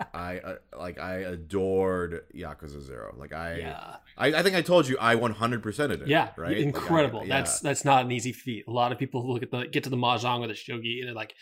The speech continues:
Speaker 2: "I'm out." <laughs>
Speaker 1: The Mahjong for me, the one that was brutal, I forget what it's called.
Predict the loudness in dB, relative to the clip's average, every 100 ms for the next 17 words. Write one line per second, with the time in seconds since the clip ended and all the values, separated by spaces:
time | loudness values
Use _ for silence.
0 | -12 -4 0 0 -2 _ -20 _ -20 _
1 | _ -12 -12 _ _ -20 -12 -4 0 2
2 | 2 2 0 2 0 0 -4 -2 -2 -2
3 | -2 -4 -2 0 0 -2 -2 -2 -2 -6
4 | -8 -12 -16 -14 -8 -2 0 0 -2 -4
5 | -10 -16 _ _ -10 -4 0 0 -2 -6
6 | -4 -4 -6